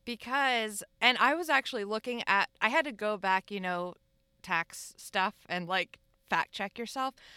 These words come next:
But I, so I had to go back to my last year's calendar,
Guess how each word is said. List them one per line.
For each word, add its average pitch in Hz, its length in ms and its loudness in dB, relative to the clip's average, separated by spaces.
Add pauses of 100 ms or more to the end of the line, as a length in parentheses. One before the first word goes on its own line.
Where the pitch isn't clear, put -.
(140)
But 240 140 -2
I, 240 140 4
so - 180 -2
I - 20 4
had 269 140 -2
to 285 80 -6
go 233 180 -4
back 202 360 2
to 214 240 -4
my 185 160 -4
last 175 500 -4
year's 185 420 -6
calendar, 226 680 -4